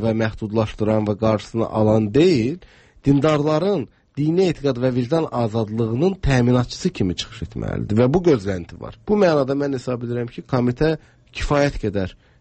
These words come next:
öz hələlik potensiala ki malikdir, onu hələlik həyata keçirmək imkanı olmayıb və yaxud hələ yəqin ki, nəzərdə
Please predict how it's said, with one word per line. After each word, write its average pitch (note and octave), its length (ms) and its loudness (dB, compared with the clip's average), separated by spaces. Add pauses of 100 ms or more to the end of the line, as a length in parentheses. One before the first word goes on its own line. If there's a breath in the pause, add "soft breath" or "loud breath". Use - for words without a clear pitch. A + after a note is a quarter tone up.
(100)
öz B2+ 280 0 (120)
hələlik G2+ 400 -2
potensiala G#2 640 0
ki G2+ 160 -4
malikdir, G2+ 560 0
onu B2 320 4
hələlik A2 400 0 (320 soft breath)
həyata A2 320 2
keçirmək G2+ 640 -2
imkanı F#2 480 2
olmayıb A2+ 640 2
və G2+ 140 2
yaxud F#2+ 340 -4
hələ F2+ 160 -2
yəqin G#2+ 320 0
ki, G2 140 -2
nəzərdə F2 340 -2